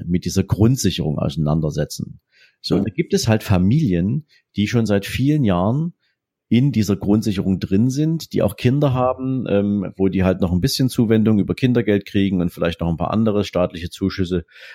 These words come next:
Speaker 1: Aber deren Leben läuft definitiv nicht so, wie die sich das vielleicht mal irgendwann gewünscht haben. So.
Speaker 2: Das ist richtig.
Speaker 1: Und jetzt kriegst du als Kind aber mit, dass dein gesamtes Umfeld, dass dein gesamtes Leben sehr, sehr eng limitiert ist.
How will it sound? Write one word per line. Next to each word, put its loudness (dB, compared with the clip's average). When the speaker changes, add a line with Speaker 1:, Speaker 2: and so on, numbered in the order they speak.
Speaker 1:
Aber 2
deren 4
Leben 4
läuft 2
definitiv -2
nicht -4
so, 2
wie 0
die -2
sich -8
das -10
vielleicht -2
mal -2
irgendwann 2
gewünscht 0
haben. 0
So. -4
Speaker 2:
Das -14
ist -20
richtig. -16
Speaker 1:
Und 2
jetzt -2
kriegst -2
du 0
als 0
Kind 0
aber 2
mit, 0
dass -4
dein 2
gesamtes -2
Umfeld, 0
dass -4
dein 2
gesamtes -4
Leben 2
sehr, 2
sehr 0
eng 2
limitiert 2
ist. -8